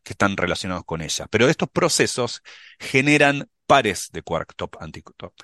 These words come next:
En cambio, los procesos de fuerza electrodébil pueden generar un solo quark top y un fotón, por ejemplo, pero no otro quark top. Eso no se había visto nunca. Esta es la primera vez que se observa un proceso en el cual sale un solo quark top.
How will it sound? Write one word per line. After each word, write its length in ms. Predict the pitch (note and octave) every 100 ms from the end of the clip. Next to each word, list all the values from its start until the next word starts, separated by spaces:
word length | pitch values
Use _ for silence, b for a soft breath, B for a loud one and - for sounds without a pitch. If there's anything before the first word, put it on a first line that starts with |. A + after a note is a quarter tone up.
| b b -
En 120 | A#2
cambio, 220 | C3+ C#3
los 120 | B2+
procesos 680 | - B2 - E3 - D#2 F2
de 340 | F2 E2 - - G2+
fuerza 420 | - A#2+ - F#2 -
electrodébil 1000 | G2 F#2+ - - A2 C3+ A#2 A2 A#2 - -
pueden 220 | C3+ C3+
generar 200 | A#2+ B2
un 140 | C3
solo 300 | B2+ D3 A2+
quark 260 | F#2+ F#2 -
top 220 | A2 -
y 100 | A2+
un 80 | G2
fotón, 440 | - F2+ A#2 F#2
por 120 | D#2+ D2+
ejemplo, 480 | - C#2 C#2 - _ _ -
pero 160 | E2+
no 100 | G#2+
otro 180 | G2+ -
quark 260 | - D2 -
top. 180 | C#2+ - - b b
Eso 200 | - -
no 80 | A#2
se 80 | G2+
había 140 | F#2+
visto 200 | F2 D#2+
nunca. 320 | D#2+ C#2 - _ B B B
Esta 160 | D#3
es 40 | D3
la 60 |
primera 200 | C3+ B2
vez 80 | C3
que 60 | A2
se 140 | -
observa 500 | G2 - A2+ F#2 G2 -
un 100 | G#2
proceso 400 | G2+ - A2 G#2
en 60 |
el 80 | F#2+
cual 120 | F2+
sale 200 | - F#2
un 60 | F#2+
solo 200 | - F2
quark 240 | G2 G2+
top. 140 | E3